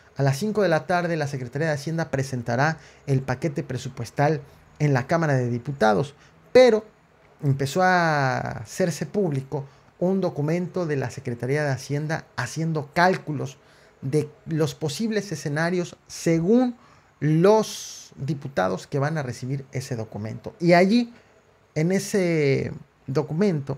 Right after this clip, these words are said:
bueno, en esos cálculos, es que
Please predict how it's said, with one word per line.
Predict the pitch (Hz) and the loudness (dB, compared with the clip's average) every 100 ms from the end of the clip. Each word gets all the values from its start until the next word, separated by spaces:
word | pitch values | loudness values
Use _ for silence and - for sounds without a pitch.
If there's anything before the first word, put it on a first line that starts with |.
| 156 - | -8 0
bueno, | 127 120 - | 2 2 -2
en | 135 135 | 0 2
esos | 139 151 135 | 0 -2 -8
cálculos, | - 175 180 175 - 143 87 - _ _ _ _ _ _ _ _ _ _ _ | 0 4 6 4 -2 -4 -4 -10 _ _ _ _ _ _ _ _ _ _ _
es | 156 165 - | 0 0 -2
que | - 143 131 120 | -4 0 0 -2